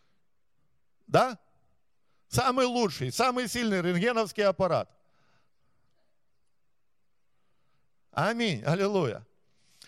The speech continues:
И Павел говорит: "Вникай в себя и в учение, в себя и в учение, мое состояние, как оно соответствует Слову Божьему".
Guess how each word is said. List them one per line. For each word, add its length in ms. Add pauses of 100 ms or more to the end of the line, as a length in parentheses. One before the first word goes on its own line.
И 120
Павел 260
говорит: 200
"Вникай 460
в 40
себя 500
и 300 (160)
в 140
учение, 600 (140)
в 60
себя 500
и 100
в 60
учение, 600 (200)
мое 280
состояние, 880 (460)
как 240
оно 200
соответствует 680
Слову 300
Божьему". 560